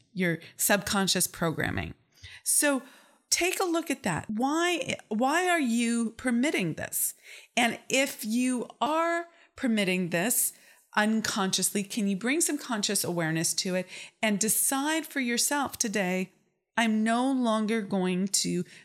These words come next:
permit this to happen"? Can you lock your mind? Can you change your thinking?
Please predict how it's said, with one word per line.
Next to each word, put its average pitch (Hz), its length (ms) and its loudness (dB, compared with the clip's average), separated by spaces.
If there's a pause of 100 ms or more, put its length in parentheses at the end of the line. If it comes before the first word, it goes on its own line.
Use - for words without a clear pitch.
(100)
permit 240 580 0
this 165 280 0
to 190 80 -2
happen"? 208 400 -2
Can 196 200 -2
you 208 160 0
lock 196 440 -2
your 254 100 -2
mind? 202 340 -2
Can 180 120 -2
you 180 120 0
change 202 380 0
your 208 80 -2
thinking? 202 440 -4